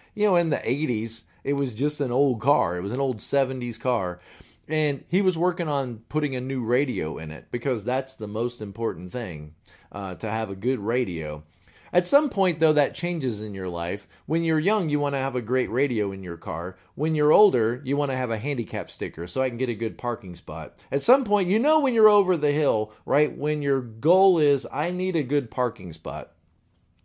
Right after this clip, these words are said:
I always think it's funny when people fight over the closest parking spots to the gym. I'm always like, "Help me understand that, you know? You want a good parking spot so that you can go walk on a treadmill." Okay, all right,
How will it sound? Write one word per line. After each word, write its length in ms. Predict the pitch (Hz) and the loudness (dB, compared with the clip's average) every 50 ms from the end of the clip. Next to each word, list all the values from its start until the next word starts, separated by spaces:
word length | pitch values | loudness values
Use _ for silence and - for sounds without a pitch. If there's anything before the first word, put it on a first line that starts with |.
| _ - - - - - - - - - | _ -20 -20 -20 -20 -20 -20 -18 -4 2
I 60 | - | 4
always 220 | 156 175 170 160 | 6 6 6 4
think 160 | 165 170 156 143 | 2 0 -2 -2
it's 120 | 139 - | -2 -2
funny 240 | - 151 151 147 139 | -2 -2 0 0 0
when 220 | 120 120 117 113 | 0 -2 -4 -4
people 340 | - 139 131 127 - 123 110 | -4 -6 -4 -2 -2 -2 -2
fight 300 | - - 131 127 127 123 | 0 0 2 2 4 4
over 320 | 120 120 113 113 117 110 | 2 2 2 2 2 2
the 300 | 107 101 107 104 98 98 | 2 2 0 0 0 -2
closest 540 | - 113 - - 131 131 127 - 120 104 - | -4 -6 -2 -2 0 0 0 -4 -6 -8 -4
parking 380 | - 120 117 110 - - 104 101 | -2 -2 -2 -2 -4 -8 -10 -10
spots 440 | - - - 107 104 101 - - - | -8 -6 -4 -4 -4 -4 -6 -10 -10
to 100 | - - | -10 -8
the 140 | 104 95 92 | -8 -8 -8
gym. 500 | 87 90 101 104 98 87 78 73 71 71 _ _ _ _ _ _ _ _ - | -8 -8 -8 -6 -6 -6 -8 -10 -12 -16 _ _ _ _ _ _ _ _ -14
I'm 120 | 92 107 | -10 -8
always 260 | 110 110 110 104 95 | -4 -4 -4 -4 -2
like, 260 | 107 104 98 - - | -4 -4 -4 -6 -8
"Help 200 | - 139 165 180 | -8 -8 -6 -6
me 100 | 175 185 | -4 -4
understand 600 | 185 180 175 165 170 160 165 170 165 165 165 165 165 | -4 -4 -4 -4 -6 -6 -6 -6 -6 -6 -4 -4 -4
that, 280 | 170 170 170 165 - | -4 -6 -6 -8 -8
you 100 | - 147 | -8 -8
know? 280 | 151 156 156 156 160 160 | -6 -6 -6 -6 -6 -6
You 140 | 147 131 127 | -6 -6 -6
want 220 | 127 135 139 143 139 | -6 -6 -6 -6 -6
a 40 | |
good 380 | 127 117 107 127 147 156 151 143 | -8 -6 -4 -2 -2 -2 -2 -6
parking 460 | - - 151 147 143 147 143 139 131 | -6 -6 -4 -4 -4 -6 -8 -8 -8
spot 500 | - - - 143 139 139 135 127 - - _ _ _ _ _ | -8 -6 -2 0 0 0 0 -2 -4 -10 _ _ _ _ _
so 220 | - - - 135 | -10 -4 -4 0
that 160 | 131 131 127 113 | 0 0 0 0
you 180 | 123 131 131 | -2 -4 -4
can 240 | 127 135 127 120 117 | -4 -6 -6 -6 -6
go 200 | 110 120 131 135 | -4 -2 -2 0
walk 280 | 139 139 135 131 131 - | 0 0 0 -2 -2 -6
on 120 | 127 120 | -6 -6
a 100 | 110 107 | -6 -8
treadmill." 720 | 104 - - 123 - 92 95 90 82 78 71 69 76 - - _ _ - | -8 -8 -6 -6 -6 -6 -6 -8 -10 -10 -10 -12 -14 -16 -20 _ _ -8
Okay, 680 | 147 - - - - - - - 240 131 92 90 - - - _ _ - | -8 -8 -4 -2 -2 -2 -2 -2 -2 -2 -2 -2 -6 -12 -18 _ _ -6
all 160 | 190 233 - | -6 -4 -2
right, 340 | - 196 214 208 302 - | -2 -2 -4 -4 -6 -10